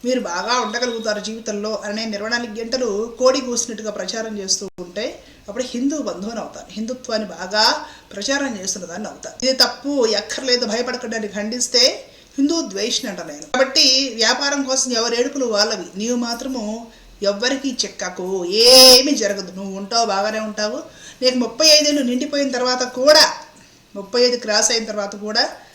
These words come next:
మన ఛానల్లో నాకు నువ్వు కామెంట్ పెట్టు. ఆ కామెంట్ భగవత్ కృప వల్ల నేను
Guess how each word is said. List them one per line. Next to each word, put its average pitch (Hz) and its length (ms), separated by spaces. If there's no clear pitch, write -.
మన 202 100
ఛానల్లో 226 440
నాకు 214 220
నువ్వు 202 180
కామెంట్ 202 380
పెట్టు. - 220
ఆ - 20
కామెంట్ 247 340
భగవత్ 240 280
కృప 240 200
వల్ల 240 180
నేను 220 220